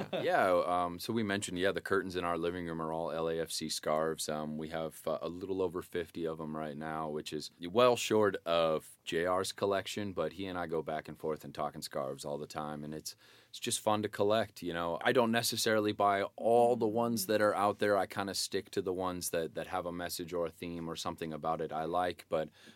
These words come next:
Speaker 2: I try and buy at least all the ones that are released by H Q. I might not get all the eccentric ones that are released by some of the other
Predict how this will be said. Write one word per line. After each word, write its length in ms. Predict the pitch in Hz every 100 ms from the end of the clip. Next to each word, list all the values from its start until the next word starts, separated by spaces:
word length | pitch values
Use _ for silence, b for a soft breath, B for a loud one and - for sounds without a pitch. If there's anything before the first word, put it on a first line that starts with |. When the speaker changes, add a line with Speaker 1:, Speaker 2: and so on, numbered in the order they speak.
| B
Speaker 2:
I 80 | 87
try 260 | - 117
and 80 | 110
buy 160 | 87 85
at 80 | 80
least 220 | 80 -
all 200 | 90 90
the 100 | 85
ones 360 | 80 80 78 -
that 140 | 78
are 80 | 78
released 400 | 80 78 76 -
by 180 | 76 71
H 300 | 73 - -
Q. 220 | - 65 - b b b b
I 160 | 78 95
might 260 | 101 98
not 200 | 90 85
get 120 | 90
all 220 | 87 87 85
the 160 | 85
eccentric 520 | 80 - 87 78 80
ones 280 | 82 82 80
that 100 | 80
are 100 | 78
released 440 | 78 78 80 - -
by 240 | 80 76
some 260 | 71 82 80
of 60 |
the 160 | 76 78
other 540 | 80 78 78 78 76